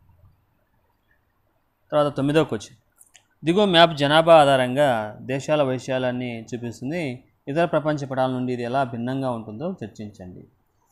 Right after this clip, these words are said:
మన ప్రపంచ పటాన్ని గమనించినట్టయితే వైశాల్యాన్ని బట్టి దేశాలు ఉంటాయి,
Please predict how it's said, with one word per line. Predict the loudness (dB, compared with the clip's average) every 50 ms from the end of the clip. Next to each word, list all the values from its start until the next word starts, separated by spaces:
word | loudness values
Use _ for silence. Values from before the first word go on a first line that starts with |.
| _ _ -6
మన | -4
ప్రపంచ | -4 -4 -4 -2 -2 -4 -4 -4
పటాన్ని | -6 -2 0 0 0 0 -2 -2
గమనించినట్టయితే | -2 -2 -2 -4 -4 -6 -8 -10 -12 -10 -10 -10 -8 -6 -6 -8 -8 -10 -16 _ _ _ _ _ _ _ _ _ _ _ _ _ _ _ _ _ _ _ _ _ _ _ _ _ -2 0
వైశాల్యాన్ని | 0 2 2 6 6 6 6 6 4 0 0
బట్టి | -2 -2 -2 -2 -2 -2 0
దేశాలు | 0 0 -2 0 2 2 2 2 0
ఉంటాయి, | -4 -8 -10 -14 -16